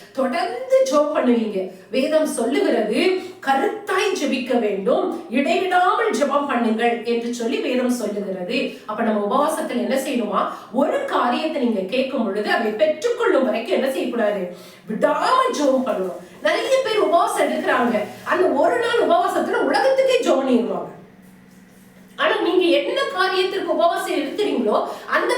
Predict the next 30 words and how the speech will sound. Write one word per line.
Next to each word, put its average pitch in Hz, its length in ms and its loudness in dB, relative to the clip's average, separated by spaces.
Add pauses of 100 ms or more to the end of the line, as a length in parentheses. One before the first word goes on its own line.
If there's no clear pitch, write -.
கான்செப்டை 370 560 2
மறந்துடுவீங்க. 240 720 0 (500)
நான் 285 220 0
எப்பவுமே 427 420 2
என்ன 320 180 2
சொல்லி 285 340 0
தருவேன்னா, 220 360 0 (240)
என்ன 427 440 -2 (160)
காரியத்துக்கு 415 580 2
நீங்க 269 200 0
உபவாசம் 311 540 2
எடுக்கிறீங்களோ 220 600 -2 (160)
அந்த 294 460 0
ஒரு 339 440 2
காரியத்தை 370 720 0
குறித்து 403 420 0
நீ 262 120 0
என்ன 247 160 0
செய்யணும்? 262 420 0 (200)
காலையில 415 640 2
இருந்து 392 280 0 (140)
எப்பெல்லாம் 370 500 0
ஜெபம் 349 320 0
பண்றீங்களோ 262 320 2
அந்த - 240 2
ஒரு 294 420 2
காரியத்துக்காக 311 720 0
மாத்திரம் 294 400 0
என்ன 285 100 2
பண்ணுங்க? 220 360 0